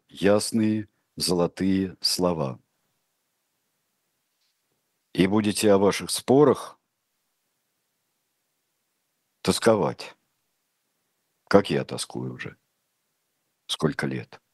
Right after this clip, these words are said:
Уже шесть лет прош-, а, шесть лет прошло, да. И все равно я тоскую все время. И в наших снах мы иногда ругаемся, но чаще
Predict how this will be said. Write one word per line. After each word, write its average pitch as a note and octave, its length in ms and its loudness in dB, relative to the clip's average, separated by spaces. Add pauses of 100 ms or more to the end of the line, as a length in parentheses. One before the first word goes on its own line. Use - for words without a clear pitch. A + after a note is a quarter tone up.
(140)
Уже C2+ 180 -6
шесть - 380 0
лет D#2+ 220 -2
прош-, - 300 -12
а, D2+ 320 -2 (1040)
шесть - 340 0
лет D#2 200 -4
прошло, - 440 -8
да. - 200 -14 (2500)
И E2 80 2
все - 200 2
равно F2 340 2
я G2 100 2
тоскую F#2+ 640 -6 (480)
все - 180 0
время. F2 380 -4 (1600)
И G#2+ 200 8
в F2+ 120 0
наших A#2 320 6
снах C#3 300 4
мы A2 140 6
иногда G2 360 4
ругаемся, F#2 680 -2 (680)
но G2 180 4
чаще D3+ 720 4